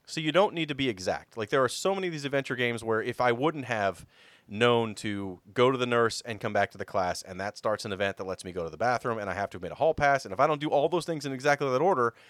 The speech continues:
I can't continue. I, I don't mind that necessarily, but normally they give you a lot more of an in-game clue as to what you're supposed to do. I like that this kinda lets you fumble your way through this game a little bit,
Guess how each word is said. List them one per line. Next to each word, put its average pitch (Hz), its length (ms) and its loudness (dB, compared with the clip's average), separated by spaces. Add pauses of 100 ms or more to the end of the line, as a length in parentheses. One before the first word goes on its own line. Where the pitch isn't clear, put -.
(160)
I 113 140 0
can't 131 320 -6
continue. 95 500 -8 (400)
I, 120 60 -6 (160)
I 202 160 12
don't 175 220 2
mind 143 280 2
that 202 140 4
necessarily, 202 720 -2 (240)
but 143 160 2
normally 160 400 2
they 139 140 2
give 131 160 -2
you 123 120 0
a 107 60 0
lot 110 220 2
more 101 200 0
of 92 120 0
an 92 80 -4
in-game 107 540 -2
clue 117 360 -4
as 92 100 -2
to 98 80 -2
what 92 140 -4
you're 90 120 -8
supposed - 340 -6
to - 40 -20
do. 90 220 -8 (320)
I 147 140 6
like 180 300 0
that 208 120 -14
this 196 160 -6
kinda 208 580 0
lets 196 280 -2
you 185 60 -6
fumble 175 380 2
your 151 140 0
way 139 140 2
through 147 260 -4
this 120 180 -4
game 98 240 -2
a 92 60 -2
little 113 300 0
bit, 78 260 -4